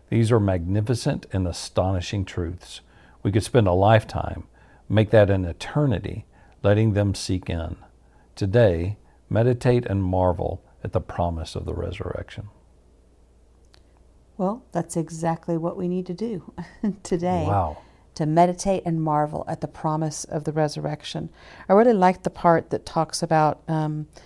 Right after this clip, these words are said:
Speaker 2: it's, it's everything for us, the fact that the resurrection is. It reversed the curse of death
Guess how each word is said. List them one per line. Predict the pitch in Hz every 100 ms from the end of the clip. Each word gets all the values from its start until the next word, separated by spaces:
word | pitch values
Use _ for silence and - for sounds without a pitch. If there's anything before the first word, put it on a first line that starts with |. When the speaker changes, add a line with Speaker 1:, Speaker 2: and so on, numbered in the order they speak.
| - - - _ _ _ _ -
Speaker 2:
it's, | - - - - - _ _ _ _ _ _ _ _ _ _ _ _
it's | 196 180 - - _ _ _ _ _ -
everything | 180 131 147 127 98
for | - - 113
us, | 78 - - - - _ _
the | 160
fact | 170 156 -
that | -
the | 156
resurrection | 151 147 143 139 - -
is. | - - -
It | 147
reversed | 165 160 156 170 202 -
the | 151
curse | - 180 180 196
of | 160 156
death | 165 143 139 -